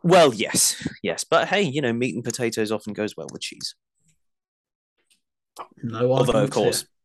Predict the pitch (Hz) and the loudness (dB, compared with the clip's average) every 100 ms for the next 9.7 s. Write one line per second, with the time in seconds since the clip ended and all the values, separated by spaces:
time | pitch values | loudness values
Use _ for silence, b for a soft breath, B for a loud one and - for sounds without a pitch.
0 | _ - 104 95 - - 80 85 - - | _ -8 -6 -4 -8 -8 -8 -8 -10 -14
1 | 78 82 76 - 78 80 - 82 76 - | -14 -14 -14 -12 -12 -12 -10 -10 -6 -6
2 | 143 156 - - 127 107 71 - - _ | -4 -4 -6 -10 -8 -10 -12 -16 -16 _
3 | _ _ _ _ _ _ _ _ _ _ | _ _ _ _ _ _ _ _ _ _
4 | _ _ _ _ - 196 - 175 _ _ | _ _ _ _ -20 -18 -16 -18 _ _
5 | _ _ _ _ _ _ 120 123 - 131 | _ _ _ _ _ _ -8 -6 -2 -2
6 | 127 - 143 147 135 131 143 139 131 127 | -2 0 0 2 0 2 4 2 0 -2
7 | 131 123 123 117 104 - 117 113 - - | -2 0 -2 -4 -8 -10 -8 -6 -4 -2
8 | 127 117 107 - 120 101 107 - - 107 | -2 -2 -6 -8 -8 -8 -10 -10 -6 -6
9 | 104 101 104 104 101 104 | -6 -8 -8 -8 -8 -10